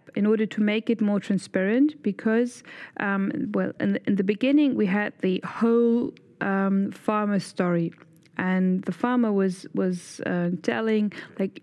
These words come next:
"I'm using this pesticide," or, "I'm using this, this seeds," and, and, and whatever. And what we found then was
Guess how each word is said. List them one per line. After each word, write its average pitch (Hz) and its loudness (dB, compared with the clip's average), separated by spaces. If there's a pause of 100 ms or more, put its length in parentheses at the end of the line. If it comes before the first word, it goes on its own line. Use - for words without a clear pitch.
(140)
"I'm 190 -2
using 190 2
this 233 -2
pesticide," 208 -2
or, 180 -2
"I'm 185 -2
using 196 0 (260)
this, 220 -2 (100)
this 208 -2
seeds," 220 0
and, 185 -4
and, 190 -2
and 196 -2
whatever. 202 0
And 202 -2
what 196 0
we 190 0
found 202 -2
then 202 0
was 196 0